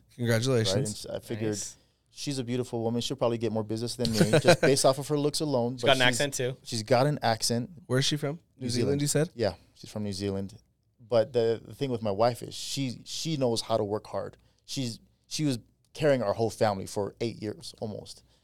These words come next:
Speaker 2: right? You know, uh, even when I, I felt like I wasn't doing my part of the deal, she was carrying us.
Speaker 1: Yeah.
Speaker 2: Right? She was able to get all those promotions. And so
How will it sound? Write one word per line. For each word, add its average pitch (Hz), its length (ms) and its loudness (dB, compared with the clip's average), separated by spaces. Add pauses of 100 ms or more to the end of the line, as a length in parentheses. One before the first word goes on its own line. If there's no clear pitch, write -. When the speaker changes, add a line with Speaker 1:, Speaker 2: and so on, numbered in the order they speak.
(260)
Speaker 2:
right? 101 180 2
You 107 60 -2
know, 98 220 -2 (460)
uh, 101 160 2
even 113 260 0
when 107 180 0
I, 104 280 2 (100)
I 107 60 -6
felt 110 200 -2
like 98 120 -2
I 104 60 6
wasn't 104 240 2
doing 104 140 -2
my 101 80 0
part 107 180 -4
of 101 60 -2
the 101 80 -2
deal, 104 180 -2
she 120 180 -4
was 107 160 -2
carrying 113 400 -2
us. - 240 -6
Speaker 1:
Yeah. 113 180 0 (220)
Speaker 2:
Right? 98 160 -4
She - 140 -6
was 98 100 -2
able 101 140 -2
to 98 80 -2
get 98 180 -4
all 101 160 0
those 101 120 -6
promotions. 95 680 -8 (420)
And 104 80 -16
so 110 320 4